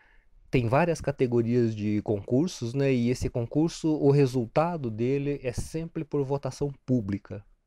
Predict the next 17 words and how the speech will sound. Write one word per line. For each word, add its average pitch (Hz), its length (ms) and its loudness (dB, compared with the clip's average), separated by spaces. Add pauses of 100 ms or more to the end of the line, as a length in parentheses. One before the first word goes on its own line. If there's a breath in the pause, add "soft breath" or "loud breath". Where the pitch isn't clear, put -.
(380)
E 127 140 2
esse 120 520 0
site 123 440 0
aqui 139 500 2
é 131 80 2
pra 120 160 0
quem 127 140 -8
quer 127 160 -2
tentar 123 380 0
viver 113 1120 2
de 104 180 -2
ganhar 117 220 0
concurso 117 420 -4
de 113 60 -8
fotografia, 107 840 -4
né? 110 160 -4
Porque 107 800 0